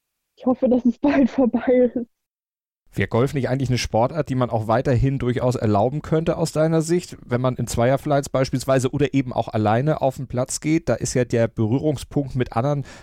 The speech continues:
Speaker 2: doch eigentlich relativ klein. Wie siehst du das?
Speaker 1: Ja, natürlich wäre Golf auf jeden Fall eine Sportart, bei der das möglich wäre, diesen Abstand zu halten. Aber ich fände es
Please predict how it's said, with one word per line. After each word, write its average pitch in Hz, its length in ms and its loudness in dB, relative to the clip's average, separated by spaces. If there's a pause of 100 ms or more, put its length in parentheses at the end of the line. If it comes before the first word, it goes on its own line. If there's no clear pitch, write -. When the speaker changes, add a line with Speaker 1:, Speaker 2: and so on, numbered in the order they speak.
Speaker 2:
doch 117 140 -2
eigentlich 113 360 -2
relativ 123 440 0
klein. 151 340 -2
Wie 95 40 0
siehst 113 220 -2
du 165 60 -4
das? 107 180 0 (240)
Speaker 1:
Ja, 214 220 0
natürlich 226 880 2 (1040)
wäre 208 320 4 (240)
Golf 208 260 2
auf 202 160 -2
jeden 202 180 0
Fall 214 120 -2
eine 202 140 2
Sportart, 196 520 0
bei 190 140 2
der 190 180 2
das - 260 -6 (1000)
möglich 226 540 2
wäre, 202 240 4
diesen 196 260 2
Abstand - 480 -2
zu 202 140 -4
halten. 208 380 2
Aber 196 260 2
ich - 260 -6
fände 202 400 4
es - 380 -2